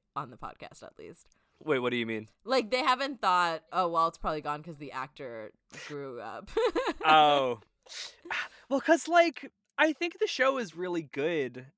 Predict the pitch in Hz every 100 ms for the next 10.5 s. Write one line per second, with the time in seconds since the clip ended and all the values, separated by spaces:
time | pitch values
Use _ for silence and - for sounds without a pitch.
0 | - 139 - 131 127 117 - _ _ _
1 | - 135 143 185 170 151 131 147 139 117
2 | - 120 127 160 110 98 95 95 98 120
3 | 117 123 117 - 135 147 127 143 - 117
4 | 107 104 117 - 117 101 95 107 104 95
5 | 101 65 71 85 101 95 - 92 78 -
6 | 175 165 80 120 160 - 117 113 101 98
7 | 117 311 480 - 311 339 320 294 285 262
8 | - 196 170 151 131 - _ - 170 220
9 | 208 175 208 196 294 285 175 190 165 147
10 | 165 180 180 175